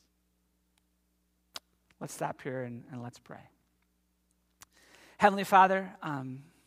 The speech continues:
I thank you. Lord, we are so grateful that you loved us so much that you sent your Son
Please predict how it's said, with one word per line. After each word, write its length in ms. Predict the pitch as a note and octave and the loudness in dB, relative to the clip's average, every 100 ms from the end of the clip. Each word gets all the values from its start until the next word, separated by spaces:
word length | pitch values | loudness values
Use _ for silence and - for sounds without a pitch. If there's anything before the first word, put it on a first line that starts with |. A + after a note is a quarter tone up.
| - - - | -20 -12 -2
I 120 | C4 | -2
thank 340 | - B2+ - | -2 -10 -10
you. 140 | C#3 C#3 - _ _ _ _ _ _ _ _ _ _ _ _ _ _ _ _ _ _ _ _ _ _ - | -16 -18 -20 _ _ _ _ _ _ _ _ _ _ _ _ _ _ _ _ _ _ _ _ _ _ -8
Lord, 260 | E3 D#3+ D#3+ - - _ _ _ _ _ _ _ _ | -4 -4 -4 -18 -20 _ _ _ _ _ _ _ _
we 180 | E3+ G#3 | -12 -6
are 120 | F#3+ | -6
so 640 | - - F3+ F3 F3 F3 E3+ F#3+ _ _ _ _ F#3+ | -8 -4 -2 -2 -4 -6 -12 -18 _ _ _ _ -10
grateful 500 | D3+ D3+ - - - _ _ _ _ _ _ _ _ _ _ _ _ _ _ _ _ _ _ G3+ | -8 -8 -14 -18 -20 _ _ _ _ _ _ _ _ _ _ _ _ _ _ _ _ _ _ -18
that 420 | D3 C#3 C#3 C3 - _ _ _ _ | -10 -8 -6 -8 -12 _ _ _ _
you 220 | D3 D#3+ | -6 -4
loved 360 | D#3+ E3 E3 D3 | 2 2 2 -2
us 140 | B2+ | -6
so 580 | - - - E3 D#3 D#3 | -10 -16 -12 -4 -2 -2
much 500 | E3+ F3 - - - _ _ _ _ _ _ _ _ _ _ _ _ _ _ _ _ _ - _ _ _ _ _ _ - | -6 -10 -14 -20 -20 _ _ _ _ _ _ _ _ _ _ _ _ _ _ _ _ _ -20 _ _ _ _ _ _ -10
that 120 | C#3+ | -8
you 120 | D3+ D#3 | -8 -12
sent 280 | - D3+ | -8 -8
your 120 | E3+ D#3 | -6 -12
Son 260 | A3 A3+ | -10 -12